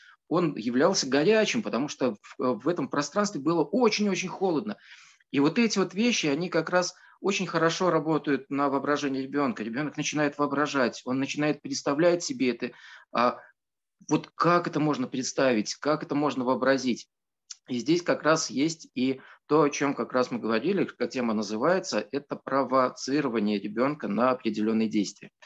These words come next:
И, а, как говорила Монтессори, если вы хотите, чтобы у ребенка была осознанная деятельность, чтобы он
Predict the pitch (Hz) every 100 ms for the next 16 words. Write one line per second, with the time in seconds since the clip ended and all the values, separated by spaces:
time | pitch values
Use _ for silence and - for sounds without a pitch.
0 | - - - - - 131 127 120 117 120
1 | 143 165 160 160 147 139 143 143 196 208
2 | 143 113 165 165 147 135 - - - -
3 | 113 190 147 147 147 117 - 127 120 139
4 | 143 151 131 120 117 135 127 110 156 110
5 | 113 110 170 196 127 - - 110 113 135
6 | 147 127